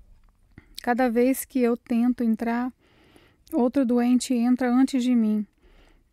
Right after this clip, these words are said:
Então Jesus disse: "Levante-se, pegue a sua cama e ande." No mesmo instante, o homem ficou curado.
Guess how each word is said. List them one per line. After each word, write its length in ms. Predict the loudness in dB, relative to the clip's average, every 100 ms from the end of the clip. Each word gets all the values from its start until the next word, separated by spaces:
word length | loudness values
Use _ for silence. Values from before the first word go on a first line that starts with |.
| -4
Então 280 | -2 0 2
Jesus 380 | 2 2 0
disse: 340 | 0 -2 -2 -2
"Levante-se, 720 | -2 0 2 2 0 -8 -8
pegue 280 | -6 -4 -4
a 60 |
sua 300 | -6 -4 -4
cama 320 | -4 -4 0 2
e 80 |
ande." 420 | 2 0 0 -2 -4 _ _ -20 -20 -8
No 180 | 0 2
mesmo 420 | 4 2 0 4
instante, 640 | 4 4 4 2 2 -2 -10 -4
o 100 | 0
homem 260 | 2 2
ficou 360 | 0 -4 -2 -2
curado. 500 | 0 0 0 -2